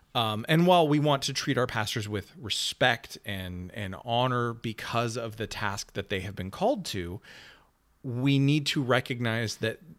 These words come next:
they have the same, they have the same access to God that we do, and that we have the same access to God that they do.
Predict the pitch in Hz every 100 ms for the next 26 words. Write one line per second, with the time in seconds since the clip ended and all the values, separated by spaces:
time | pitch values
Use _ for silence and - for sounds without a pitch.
0 | _ 110 104 120 135 143 143 147 131 127
1 | - - 113 104 101 - _ _ _ _
2 | _ _ 127 151 160 143 - 143 147 147
3 | 135 131 127 - 113 101 92 87 78 92
4 | 95 78 69 - _ _ _ _ _ _
5 | _ _ _ 117 110 101 151 165 151 113
6 | - 101 87 82 107 - 123 120 120 127
7 | 208 185 104 -